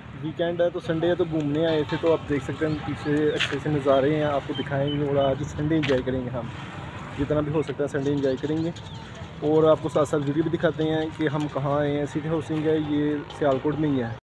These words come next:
अभी लेज़ खाने का time हुआ, लेज़ खा रहे हैं तो enjoy किया था इतना, वो भी आपके साथ video share की जाएंगे। अपने ब्लॉग को एंड तक देखना है और मेरे channel को लाजमी subscribe करें। और आज का vlog यहीं पे end करते हैं।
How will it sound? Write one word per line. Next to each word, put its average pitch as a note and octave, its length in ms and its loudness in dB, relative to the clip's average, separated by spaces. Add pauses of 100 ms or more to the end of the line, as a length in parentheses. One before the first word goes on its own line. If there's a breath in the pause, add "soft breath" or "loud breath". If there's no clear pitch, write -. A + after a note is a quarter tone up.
(680)
अभी E3+ 240 -4 (320)
लेज़ E3 240 -6
खाने D#3+ 260 -8
का E3 100 -8
time D#3+ 220 -8
हुआ, D#3+ 140 -8
लेज़ D3 260 -10
खा D#3+ 140 -10
रहे D3+ 220 -8
हैं D3+ 140 -8
तो D#3+ 140 -10
enjoy C#3+ 300 -8
किया D#3+ 260 -8
था D#3+ 100 -8
इतना, D3 600 -8
वो D3 60 -8
भी D#3+ 140 -10
आपके D3+ 220 -6
साथ C#3+ 260 -8
video D#3 240 -8 (280)
share C#3+ 160 -10
की D#3+ 180 -12
जाएंगे। D3+ 300 -8
अपने D3+ 180 -10
ब्लॉग - 560 -6
को D3+ 120 -6
एंड G#4+ 120 -10
तक - 220 -6
देखना - 260 -6
है - 80 -14 (1500)
और D#3+ 180 2
मेरे E3 160 2
channel D3+ 220 -2
को D#3 160 -4
लाजमी B2+ 240 0
subscribe C3 420 -4
करें। A2 220 -8 (500)
और D#3+ 240 0
आज D#3 160 2
का E3+ 120 0
vlog D3+ 380 2
यहीं D3+ 400 0
पे D#3+ 100 -6
end D#3 200 -2
करते D3+ 340 -2
हैं। D#3 220 -2